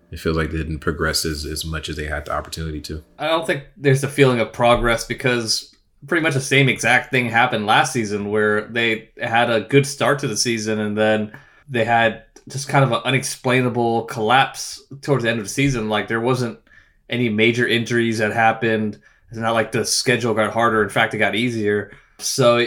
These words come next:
Speaker 2: you know, it's just difficult to figure out what exactly went on. And just to collapsing the, in the same manner two years in a row or two seasons in a row. It's just discouraging,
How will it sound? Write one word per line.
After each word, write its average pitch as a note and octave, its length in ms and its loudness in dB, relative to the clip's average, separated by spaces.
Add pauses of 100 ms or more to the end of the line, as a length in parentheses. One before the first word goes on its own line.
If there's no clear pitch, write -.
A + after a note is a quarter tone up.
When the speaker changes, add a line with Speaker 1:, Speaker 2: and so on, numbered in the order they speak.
(140)
Speaker 2:
you C3+ 280 -2
know, C#3 180 -4
it's B2 300 -2
just - 280 -4
difficult D3 340 0
to - 40 -10
figure C3 220 0
out - 320 2
what B2 120 0
exactly A#2 440 0
went G#2 160 -2
on. A#2 240 2
And G2 340 -6 (200)
just - 440 -4 (360)
to B2+ 80 -2
collapsing B2 580 0
the, A2 240 -4
in A2+ 160 -4
the A2 80 0
same A#2+ 560 2
manner A2+ 380 0
two B2+ 280 -2
years A2+ 280 0
in G#2 80 -2
a G2+ 60 -4
row A2 260 4
or G2+ 100 0
two A#2 180 -4
seasons A2 340 -2
in F#2+ 60 -6
a G#2 40 -4
row. G#2+ 420 0 (340)
It's C#3 140 -4
just D3 320 -2
discouraging, A#2 680 2